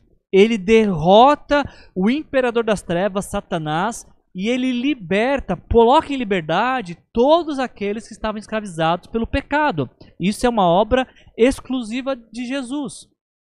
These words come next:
Por que que Jesus precisou morrer na cruz? Justamente pelo fato de que nós éramos escravos do pecado. E nós não tínhamos em nós mesmos condições de nos libertarmos dessa escravidão. O poder das trevas, ele não é quebrado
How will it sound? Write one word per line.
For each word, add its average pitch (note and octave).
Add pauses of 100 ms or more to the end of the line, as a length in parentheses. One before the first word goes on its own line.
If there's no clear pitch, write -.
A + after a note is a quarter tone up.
(140)
Por C#4
que D#4+
que D4+
Jesus B3+
precisou B3
morrer B3
na B3
cruz? C4 (320)
Justamente A#3
pelo C4+
fato C4+
de G#3+
que A#3
nós A#3
éramos A#3+
escravos B3
do B3
pecado. C4+ (260)
E G#3+
nós C#4+
não B3+
tínhamos A#3+
em B3
nós C4
mesmos A3+
condições D4+ (260)
de G#3+
nos A3
libertarmos A3
dessa A3+
escravidão. F#3+ (880)
O G#3
poder C4
das C#4+
trevas, A#3+
ele B3
não B3
é D#4
quebrado A3